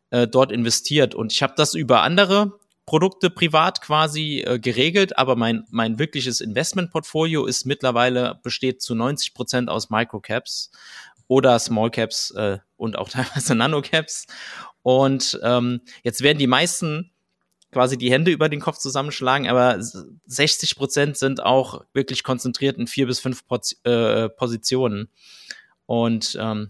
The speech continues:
ich hab da auch eine Obergrenze, also so zehn bis zwölf Positionen sind eigentlich so das Maximum, was ich gerne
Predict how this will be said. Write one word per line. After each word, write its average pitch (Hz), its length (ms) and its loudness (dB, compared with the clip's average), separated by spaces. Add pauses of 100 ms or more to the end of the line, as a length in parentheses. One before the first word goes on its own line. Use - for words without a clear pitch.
(140)
ich - 140 -2
hab 139 100 -4
da 147 80 6
auch 135 120 2
eine 139 140 0
Obergrenze, 120 640 2
also 110 180 0
so 110 200 -4
zehn 147 340 0
bis 143 180 -4
zwölf 139 460 0
Positionen 139 560 -2
sind 127 160 -2
eigentlich 135 380 0
so 131 100 -2
das 117 220 -2
Maximum, 127 480 0
was 117 140 0
ich - 120 -6
gerne 117 480 0